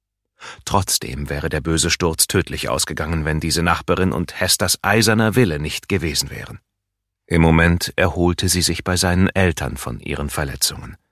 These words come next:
Dort würde sie bleiben, bis sie wieder zu Kräften gekommen war und nach Bluff House zurückkehren konnte. Oder für immer, wenn es nach seinen Eltern ging.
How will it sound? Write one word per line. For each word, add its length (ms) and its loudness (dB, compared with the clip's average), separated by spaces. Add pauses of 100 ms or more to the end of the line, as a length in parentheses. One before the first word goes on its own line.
(880)
Dort 320 2
würde 260 4
sie 160 0
bleiben, 500 2
bis 240 2
sie 240 -4
wieder 240 -4
zu 120 0
Kräften 520 -6
gekommen 440 -4
war 320 -4 (200)
und 160 0
nach 100 0
Bluff 380 -2
House 340 0
zurückkehren 640 -2
konnte. 340 -10 (1000)
Oder 300 8
für 240 -2
immer, 400 0 (420)
wenn 180 0
es 140 -2
nach 140 -4
seinen 260 -2
Eltern 440 -2
ging. 220 -12